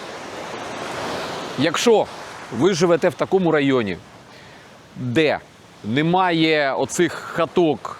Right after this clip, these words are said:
із дошок, із шифера, із листів жаль-, заліза, то нічого не літає в повітрі. Це по-перше. А по-друге,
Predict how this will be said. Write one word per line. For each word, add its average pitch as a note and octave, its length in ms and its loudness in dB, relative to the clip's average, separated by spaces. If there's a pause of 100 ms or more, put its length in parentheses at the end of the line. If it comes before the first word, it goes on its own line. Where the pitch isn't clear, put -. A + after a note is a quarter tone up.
(160)
із C3+ 220 4
дошок, D3 460 2
із C#3 200 4
шифера, C3+ 560 2
із C#3 200 0
листів E3 420 2
жаль-, D#3 220 2
заліза, F3+ 540 2 (960)
то F3+ 80 4
нічого G#3 360 4
не G#3+ 100 2
літає F#3 400 2
в D3+ 40 -2
повітрі. D3+ 600 2 (280)
Це F3 100 0
по-перше. D#3+ 580 0 (1080)
А B2+ 100 2
по-друге, E3+ 560 2